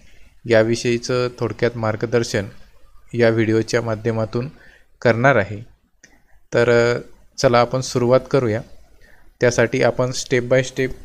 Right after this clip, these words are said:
अ, जाऊया. सर्वप्रथम आपलं कॉम्प्युटरमधील Google Chrome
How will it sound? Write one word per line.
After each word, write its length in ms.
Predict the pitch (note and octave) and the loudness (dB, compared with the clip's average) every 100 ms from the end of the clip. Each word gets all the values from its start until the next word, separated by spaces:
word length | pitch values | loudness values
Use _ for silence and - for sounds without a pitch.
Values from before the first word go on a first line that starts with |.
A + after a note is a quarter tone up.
| - - A2+ | -16 -10 -6
अ, 360 | A2+ A2 A2 - - - - - - | -4 -2 -4 -6 -10 -12 -14 -18 -8
जाऊया. 380 | A#2+ A#2+ A2+ A2+ - - - - - - - | -2 0 0 -2 -6 -12 -8 -6 -6 -8 -6
सर्वप्रथम 680 | - A#2 B2+ C3+ B2+ C#3 D3+ | -4 0 0 0 0 -2 -2
आपलं 440 | B2 - B2 B2 | -6 -2 0 2
कॉम्प्युटरमधील 880 | A#2+ B2 A#2 A#2+ B2 A#2+ B2 B2+ B2 | 0 -4 -4 -4 -4 -4 -4 -6 -4
Google 300 | A#2 A2 B2 | -2 0 -2
Chrome 320 | B2 C3+ A2+ | 0 0 0